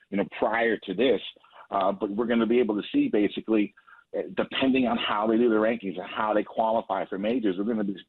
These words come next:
be seeing the majority of all these guys back, um, into, into play when it comes to majors. And, of course, with more skill level, more great players, it, uh, it's gonna make it tougher to pick. Uh, you know, I mean, this year hasn't been easy just because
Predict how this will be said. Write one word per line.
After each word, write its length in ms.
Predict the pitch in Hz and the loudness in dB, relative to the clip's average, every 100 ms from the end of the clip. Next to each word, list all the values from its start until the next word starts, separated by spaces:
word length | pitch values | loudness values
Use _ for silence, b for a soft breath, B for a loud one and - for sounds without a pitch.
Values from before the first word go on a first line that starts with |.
| _ | _
be 120 | 101 92 | -8 -4
seeing 240 | 127 123 113 B B B B - | 0 0 0 B B B B -2
the 80 | |
majority 420 | 113 117 123 165 110 | 0 2 2 4 4
of 80 | |
all 120 | 107 107 | 2 0
these 180 | 110 98 | -2 -2
guys 180 | 104 95 87 | -2 -2 -2
back, 280 | 107 123 - - - B B B | -2 -2 -8 -18 -20 B B B
um, 480 | 104 90 80 76 - - | -2 0 -2 -6 -14 -4
into, 600 | 117 117 - 113 107 92 - | -2 -2 0 2 2 0 -4
into 180 | 110 92 | -2 -2
play 400 | - 127 151 110 | -2 0 2 0
when 160 | 98 | -2
it 80 | 92 | -6
comes 260 | - 110 98 | -4 -4 -4
to 80 | 104 | 0
majors. 380 | 113 131 104 | 2 2 0
And, 120 | 101 104 | -2 -2
of 100 | - | 0
course, 160 | 117 - B B B | 0 0 B B B
with 160 | 101 104 | -2 2
more 340 | 117 127 127 - | 4 4 4 0
skill 240 | 123 120 113 | 0 2 2
level, 500 | 120 117 117 110 - _ | 2 2 2 0 -4 _
more 240 | 101 117 113 | -4 -2 0
great 340 | 117 110 107 | 2 0 0
players, 340 | - 127 113 113 - | -2 0 2 0 -4
it, 100 | 117 - | -6 -4
uh, 60 | 104 | -4
it's 140 | 101 | -4
gonna 180 | - 101 | -2 0
make 180 | 92 - | 0 -4
it 80 | - | -4
tougher 240 | 113 - - | -4 -2 -4
to 80 | 104 | -2
pick. 280 | - 190 - - B B | 2 0 0 -14 B B
Uh, 140 | 104 | 2
you 160 | 107 113 | 2 2
know, 200 | 107 113 | 2 2
I 180 | 104 101 | 2 0
mean, 180 | 120 110 | 0 2
this 160 | 120 - | 0 0
year 320 | 117 120 113 _ _ b 101 - | 2 2 2 _ _ b -10 -4
hasn't 360 | 135 123 113 | -4 0 0
been 140 | 110 104 | 0 -2
easy 320 | 135 127 98 | 0 0 0
just 180 | 110 - | -4 -2
because 260 | 110 107 | -2 -2